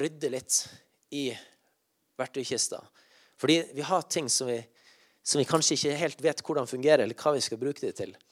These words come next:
Og så er det sånn at når vi da faktisk først trenger det, det er jo da vi ikke finner det. Altså, her,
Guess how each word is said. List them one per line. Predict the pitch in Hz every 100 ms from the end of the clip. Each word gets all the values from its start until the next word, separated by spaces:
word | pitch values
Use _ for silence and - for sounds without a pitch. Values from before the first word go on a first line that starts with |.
| _ _ _ _ _ _ _ _ _ _ _ _ _ _ _ _ _ _ _ -
Og | -
så | 180
er | 175
det | 143
sånn | 117
at | 123
når | 139
vi | 147
da |
faktisk | - 185 - - -
først | - 180 - -
trenger | - 175 151 71
det, | - _ _ _ _ _ _ _ _ _ _ _ _ _ _ _ _ _ _
det | -
er | 131
jo | 180
da | 180
vi | 139 175
ikke | - 131 196
finner | 175 76
det. | - _ _ _ _ _ _ _ _ _ -
Altså, | 156 170 151 - _ _ _ _ _ _ _ _ _ -
her, | 180